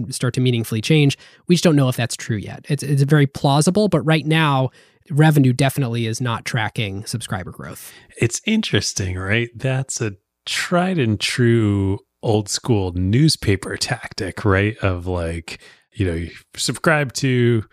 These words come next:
Speaker 2: the local newspaper for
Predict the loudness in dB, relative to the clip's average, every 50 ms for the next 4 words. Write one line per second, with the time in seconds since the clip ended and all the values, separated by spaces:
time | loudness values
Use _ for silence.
0 | _ -20 -20 _ _ _ _ _ _ _ _ _ _ _ -4 0 0 2 2 2
1 | 2 2 2 2 2 2 0 0 2 2 2 2 2 0 -2 -2 0 0 2 2
2 | 2 0 0 -2 -4 -6